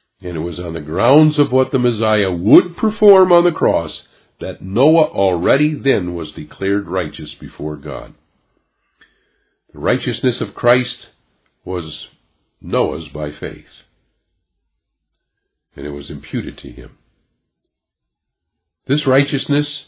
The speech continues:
Noah also experienced while building the ark. He was assured, therefore, that he did not stand under God's judgment, but was an heir to eternal life.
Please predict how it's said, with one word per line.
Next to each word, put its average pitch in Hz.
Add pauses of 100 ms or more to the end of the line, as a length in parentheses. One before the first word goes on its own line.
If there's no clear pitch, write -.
(680)
Noah 107
also 127
experienced 92
while 85
building 101
the 95
ark. 71
He 92
was 82
assured, 135
therefore, 101 (720)
that 107
he 156
did 202
not 175
stand 147
under 131
God's 107
judgment, 80 (800)
but 95
was 104
an 87
heir 120
to 104
eternal 107
life. 71